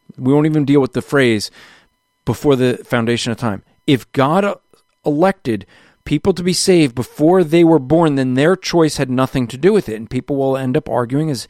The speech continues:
as Leighton and others would probably make the case, is that God knew in his omniscience what they would do,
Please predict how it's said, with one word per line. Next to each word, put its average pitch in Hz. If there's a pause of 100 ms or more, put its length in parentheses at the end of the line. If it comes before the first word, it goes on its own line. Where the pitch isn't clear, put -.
(240)
as 117
Leighton 123
and 135
others 127
would 139
probably 127
make 131
the -
case, 131 (320)
is 120
that 127
God 143
knew 175
in 156
his 143
omniscience 139
what 151
they 143
would 120
do, 208